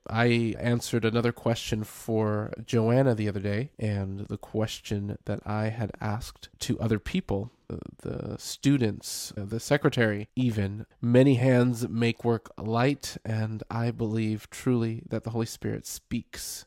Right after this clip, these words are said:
to the body. And so here are some of my thoughts on it. I'd like to be able to back it up biblically, so I'll probably pause the video and come back with more scriptural evidences. But let's start by talking about the character of God.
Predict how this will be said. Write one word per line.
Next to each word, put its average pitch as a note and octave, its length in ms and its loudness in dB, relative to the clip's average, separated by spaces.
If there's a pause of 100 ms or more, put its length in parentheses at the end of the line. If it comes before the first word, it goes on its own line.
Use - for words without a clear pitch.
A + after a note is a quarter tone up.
to - 140 -4
the A2 80 -2
body. G#2+ 640 -2 (180)
And B2 180 -8
so A2+ 460 -4
here D#3+ 200 4
are D3 60 6
some C3+ 200 0
of A#2+ 120 2
my A#2 260 4
thoughts C3+ 380 0
on C#3 140 0
it. - 200 -4
I'd A2+ 140 -2
like A2+ 220 0
to - 80 -12
be A2 100 0
able A2 180 0
to - 120 -14
back A2 280 0
it A2+ 60 0
up G#2+ 160 -2
biblically, B2 500 0
so A#2+ 220 -2
I'll G#2 100 0
probably G#2+ 460 -2
pause C3+ 460 2
the A#2+ 80 -2
video A#2+ 340 4
and A2 100 -2
come A2+ 220 -2
back A2 420 0 (120)
with - 120 -8
more A2+ 300 0
scriptural A2 1040 2
evidences. D3+ 1080 2
But C#3 160 4
let's F#3 220 4
start - 640 4
by G#2+ 720 0
talking C#3 440 0
about G#2+ 380 0
the A#2 80 -2
character G#2+ 960 -2 (140)
of G#2+ 180 -2
God. F#2 400 2